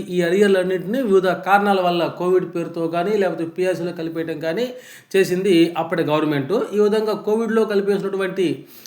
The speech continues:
ఆ పిఆర్సీ అరియర్స్ అయితే ఇంకా రావు, వాటిని వదిలేసుకోవటమే. ఇక పిఆర్సీలో కలిపేసినటువంటి అరియర్స్ మాత్రము చెల్లింపులు జరుగుతాయి. ఇక రెండు వేల ఇరవై రెండు కొత్త పిఆర్సీ అమలైన తర్వాత చూసినట్లయితే ఇక్కడ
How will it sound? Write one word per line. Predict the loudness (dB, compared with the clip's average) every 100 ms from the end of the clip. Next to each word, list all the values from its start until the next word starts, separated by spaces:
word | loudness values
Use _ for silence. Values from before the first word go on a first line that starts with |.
| -8
ఆ | -6
పిఆర్సీ | -4 2 2 4 2 0 0
అరియర్స్ | 0 2 2 2 -2
అయితే | -2 -2 -4 -4
ఇంకా | -4
రావు, | 0 4 4 4 0 -4 -8
వాటిని | -6 -4 -2 0
వదిలేసుకోవటమే. | 2 0 0 -6 -4 -2 -2 -6 -16 -20 -8
ఇక | -2 4 4 4 0 -8 -16 _ _ _ -20 -20 -20 -12 2
పిఆర్సీలో | 4 4 4 4
కలిపేసినటువంటి | 4 2 0 0 0 2
అరియర్స్ | 4 2 2
మాత్రము | -2 0 0 0 0
చెల్లింపులు | 0 0 -2 -2
జరుగుతాయి. | -2 -2 0 2 2 -2 -8 -18 _
ఇక | -2 2
రెండు | 2 4
వేల | 6
ఇరవై | 6 6 4
రెండు | 4 2
కొత్త | 0 -2 -2
పిఆర్సీ | 0 0 0
అమలైన | 0 2 2
తర్వాత | 2 2 2 4 4 6 4 2 -4 -14 _ _ _ _ -20 -8 -2
చూసినట్లయితే | 2 2 2 0 0
ఇక్కడ | 0 4 6 4